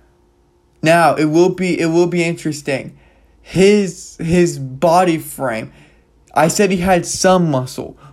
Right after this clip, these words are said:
but he doesn't have Giannis muscle, nor even Giannis muscle. Giannis muscle or Jokic muscle. It's going to be a physical bout. It's going to be like he's trying to climb up a hill, up, going up.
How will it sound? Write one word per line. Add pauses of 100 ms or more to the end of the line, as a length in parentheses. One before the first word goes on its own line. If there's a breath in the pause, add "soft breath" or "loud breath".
but
he
doesn't
have
Giannis
muscle,
nor
even
Giannis
muscle. (680)
Giannis
muscle
or
Jokic
muscle. (580 loud breath)
It's
going
to
be (160 loud breath)
a
physical
bout. (200 loud breath)
It's
going
to
be
like
he's
trying
to
climb
up
a
hill,
up,
going
up.